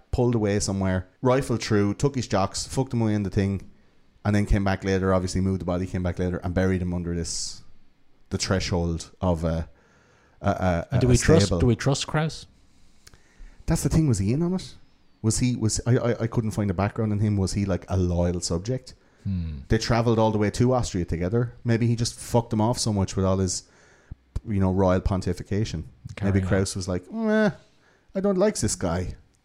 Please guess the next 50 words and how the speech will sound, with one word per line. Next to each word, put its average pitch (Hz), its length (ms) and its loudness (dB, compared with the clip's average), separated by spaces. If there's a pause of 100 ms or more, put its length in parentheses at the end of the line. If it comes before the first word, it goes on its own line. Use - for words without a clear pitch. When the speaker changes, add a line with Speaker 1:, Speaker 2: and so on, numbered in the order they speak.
(420)
Speaker 1:
It 117 40 -2
was 110 120 4
an 117 80 2
Austrian 110 440 2
envoy, 92 460 2
so 92 340 -2
it 95 100 -6
wasn't, 98 400 0
he 95 80 -6
wasn't 92 220 0
anyone 92 220 0
loyal 87 240 0
to - 80 -8
Britain. 95 360 -4 (120)
Speaker 2:
Sure. 110 380 -2
Speaker 1:
And 104 120 0
after 101 260 0
Austria 104 360 2
got 90 160 2
their 90 80 -2
fucking 92 300 -4
arse 98 240 -2
handed 104 240 -4
to - 100 -8
them 92 100 -2
by 90 120 0
Napoleon, 95 580 0 (380)
maybe 101 220 2
Kraus 98 300 0
was 95 100 -6
like, 92 200 0
"Fuck - 260 0
it, 117 80 -4
I've 117 160 -2
nothing 123 280 0
to 120 80 0
lose. 123 440 0 (240)
Speaker 2:
Quite 104 160 -4
possibly. 92 460 -2 (280)
Speaker 1:
I'm - 60 -20
gonna 101 160 0
get 104 160 -2
this 104 140 -4
guy's 101 260 -2
jacket. - 440 -2 (300)
Maybe 113 200 4
that 104 180 4
Speaker 2:
Yeah. 110 60 2
Speaker 1:
nice 107 200 2
brooch. 113 600 2